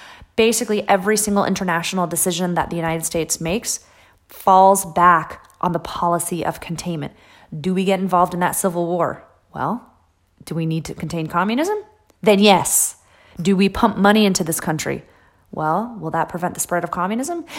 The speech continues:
Then yes, you see, you see where I'm going with this? Um, almost immediately, um, our first plan, uh, economic plan was known as the Marshall Plan. And this was a massive financial aid package. It was about thirteen billion dollars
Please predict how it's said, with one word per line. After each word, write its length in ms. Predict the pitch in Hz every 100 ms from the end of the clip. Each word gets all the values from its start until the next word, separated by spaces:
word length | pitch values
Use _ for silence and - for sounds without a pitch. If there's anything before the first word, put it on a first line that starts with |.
| 214
Then 320 | 175 202 196
yes, 240 | 185 -
you 80 | 185
see, 260 | 190 311 339
you 80 | 277
see 140 | 311
where 80 | 311
I'm 40 |
going 160 | 311 311
with 100 | 320
this? 260 | 330 320 - - - - -
Um, 400 | 226 220 208 - - _ _ -
almost 300 | 285 311 254
immediately, 760 | 220 220 240 196 190 175 170
um, 220 | 185 185 175
our 120 | 180
first 720 | 180 - 208 208 - - -
plan, 640 | - 202 190 180 165 170 -
uh, 140 | 170
economic 500 | - 180 175 180 175
plan 280 | - 180 170
was 340 | 170 160 165 175
known 220 | 180 175
as 280 | - 160 165
the 80 |
Marshall 480 | 165 160 160 - 147
Plan. 360 | - 180 160 156
And 80 | 165
this 160 | 180
was 120 | 190
a 140 | 185 180
massive 640 | 180 175 190 208 202 185
financial 460 | 175 165 160 160 -
aid 160 | 156
package. 400 | - 151 - -
It 20 | 170
was 100 | 165
about 180 | 147
thirteen 340 | 190 170 202 180
billion 300 | 170 165 160
dollars 340 | 165 175 175